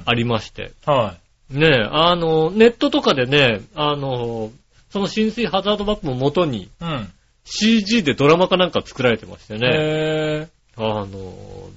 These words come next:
Speaker 1: 荒川が、あの、氾濫したら、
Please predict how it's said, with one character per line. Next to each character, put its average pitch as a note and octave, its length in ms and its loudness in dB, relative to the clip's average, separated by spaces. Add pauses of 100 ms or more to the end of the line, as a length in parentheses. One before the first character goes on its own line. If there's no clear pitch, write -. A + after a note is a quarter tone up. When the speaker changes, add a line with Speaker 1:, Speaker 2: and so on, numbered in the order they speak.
(880)
Speaker 1:
荒 F#3 220 2
川 G3 300 2
が、 E3 260 2 (1000)
あ C3 220 -2
の、 A2 160 -8
氾 C3+ 280 -2
濫 B2+ 220 2
し - 120 -20
た C#3 100 2
ら、 F2+ 200 -4